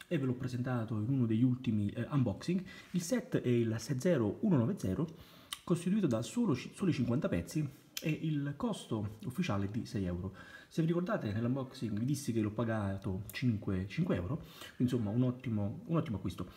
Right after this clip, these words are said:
Ottimo acquisto anche perché mi ha particolarmente stupito la, eh, mini motoslitta artica, così è indicato come nome del, del set.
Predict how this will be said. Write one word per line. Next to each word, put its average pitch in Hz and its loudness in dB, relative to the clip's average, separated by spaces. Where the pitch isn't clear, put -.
Ottimo 208 2
acquisto 247 0
anche 131 0
perché 127 0
mi 123 2
ha 120 2
particolarmente 127 -2
stupito 160 0
la, 101 -4
eh, 95 -4
mini 127 2
motoslitta 101 -2
artica, 117 -2
così 135 2
è 131 -6
indicato 120 -4
come 98 -4
nome 104 4
del, 95 -2
del - 0
set. - -12